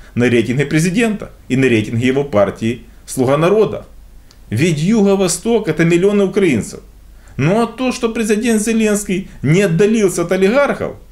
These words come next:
а стал с ними работать, как говорится, в одной упряжке, показало народу Украины истинное лицо президента. Он не смог стать сильным президентом.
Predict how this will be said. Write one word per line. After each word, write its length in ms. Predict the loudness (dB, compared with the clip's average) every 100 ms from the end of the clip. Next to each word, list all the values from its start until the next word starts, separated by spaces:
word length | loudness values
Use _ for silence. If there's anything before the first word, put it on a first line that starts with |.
| -20 -4
а 120 | -2
стал 320 | -2 0 0
с 100 | 0
ними 220 | 2 2 4
работать, 520 | 2 2 0 0 0
как 140 | -2
говорится, 480 | 2 2 2 0 0
в 60 | 0
одной 280 | 2 2
упряжке, 540 | 0 2 2 0 -6 -16 -16 -20 -20 -18 -6
показало 520 | -2 0 0 2 2
народу 400 | 2 2 2 0
Украины 640 | 0 0 2 0 -2 -6 -10 -18 -2
истинное 520 | -2 -2 -2 0 2
лицо 300 | 0 0 -2
президента. 640 | 0 0 0 0 -2 -8 -18 -20 -20 -20 -20 -20 -10
Он 280 | 0 2 4
не 100 | 2
смог 480 | 0 0 2 2 0
стать 340 | -2 -2 -2 -2
сильным 420 | -2 0 0 0
президентом. 640 | 0 0 2 0 0 -6